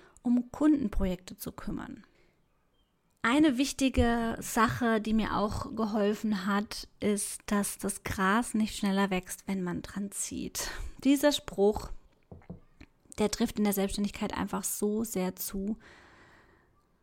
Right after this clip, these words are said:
Ich würde sagen, der trifft im Leben einfach so sehr zu, gerade wenn wir irgendwas unbedingt wollen, wenn wir irgendein Ziel unbedingt erreichen wollen.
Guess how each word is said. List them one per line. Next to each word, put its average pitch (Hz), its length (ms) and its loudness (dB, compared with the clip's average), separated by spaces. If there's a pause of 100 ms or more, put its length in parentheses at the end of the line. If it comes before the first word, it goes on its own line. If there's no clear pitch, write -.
(340)
Ich 262 100 0
würde 262 100 4
sagen, 233 160 6
der 208 80 6
trifft 208 220 -4
im 190 100 2
Leben 185 420 8
einfach 170 400 -2
so 190 180 -4
sehr 165 220 -6
zu, 202 320 -4
gerade 190 480 0
wenn 190 280 2
wir 190 200 -6
irgendwas 220 640 2 (120)
unbedingt 214 920 4
wollen, 180 400 -2
wenn 196 200 0
wir - 140 -2
irgendein 220 520 0
Ziel 247 640 0
unbedingt 220 540 2
erreichen 190 560 -2
wollen. 214 420 -2